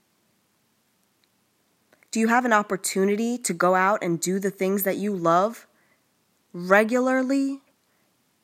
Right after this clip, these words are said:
not just once a year when you have an opportunity to vacation? Do you get to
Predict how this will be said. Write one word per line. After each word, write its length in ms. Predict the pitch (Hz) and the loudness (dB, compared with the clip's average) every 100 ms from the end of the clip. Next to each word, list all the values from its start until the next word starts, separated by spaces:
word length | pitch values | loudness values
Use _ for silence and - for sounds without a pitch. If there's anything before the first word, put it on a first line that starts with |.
| _ - | _ 0
not 340 | 202 220 233 | 4 6 4
just 440 | - 233 226 - - - | 0 2 2 -6 -10 -2
once 320 | 190 220 226 | 2 4 2
a 80 | 220 | -2
year 340 | 190 196 220 | 2 2 2
when 140 | 220 208 | 0 0
you 80 | 202 | 0
have 180 | 202 | 0
an 80 | 196 | 2
opportunity 640 | 196 196 202 214 214 208 214 | 0 0 -6 -4 -2 -2 -6
to 180 | - 190 | -4 -2
vacation? 840 | 180 175 - 190 208 247 247 262 262 _ _ _ _ _ _ _ _ _ _ _ _ _ _ _ _ _ _ _ _ _ _ | -2 -4 -2 -2 -2 -4 -4 -6 -10 _ _ _ _ _ _ _ _ _ _ _ _ _ _ _ _ _ _ _ _ _ _
Do 100 | 233 | 0
you 160 | 240 226 | 2 2
get 280 | 214 226 - | 0 0 -2
to 360 | 240 208 208 | -2 -2 -2